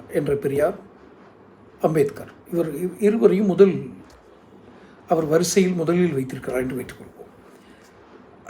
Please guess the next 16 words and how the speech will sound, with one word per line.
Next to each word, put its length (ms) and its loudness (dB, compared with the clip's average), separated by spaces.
ஈ 120 4
வே 120 2
ராமசாமி 560 4
ஐயாவுடைய 500 4
சிந்தனைகளை 640 0
விடவும், 360 -4
அண்ணல் 280 0
அம்பேத்கரின் 800 2
சிந்தனைகளை 640 0
விடவும், 380 -4
ஜான் 240 4
ஓரக்கியசாமி, 720 0
ஆதவ் 420 6
அர்ஜுனா, 400 -4
பிரசாந்த் 480 0
கிஷோர், 380 -6